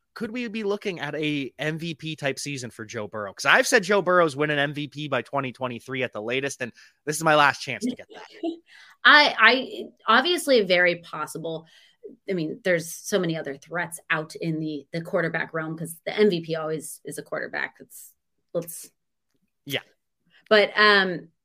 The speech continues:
Speaker 2: I would love to see Joe Burrow win an M V P. I think he is one of those guys that he really goes out, he shows his passion about the game, he plays hard.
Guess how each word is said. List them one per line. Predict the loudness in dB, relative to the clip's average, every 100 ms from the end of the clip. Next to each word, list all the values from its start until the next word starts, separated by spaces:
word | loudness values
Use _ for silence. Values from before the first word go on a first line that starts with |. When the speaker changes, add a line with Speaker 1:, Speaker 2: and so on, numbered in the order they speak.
| _ 2
Speaker 2:
I | 6 6
would | 4
love | 2 2 0
to |
see | -4 -4
Joe | -4 -4
Burrow | -2 -4
win | -4
an | -4
M | -6
V | -6
P. | -6 -4
I | -2
think | 0 0
he | 0 -2
is | 0
one | -2 -2
of | 0
those | 0
guys | -2 -4 -4
that | -8 -10
he | -10
really | -2 2 2
goes | 2 -2
out, | -6 -8
he | -12 -12
shows | -6 0 0
his | 0 -4
passion | -2 -2 -4 -8
about | -8 -8
the | -8
game, | -8 -6
he | -6
plays | 0 2 2 0
hard. | -2 0 0 -2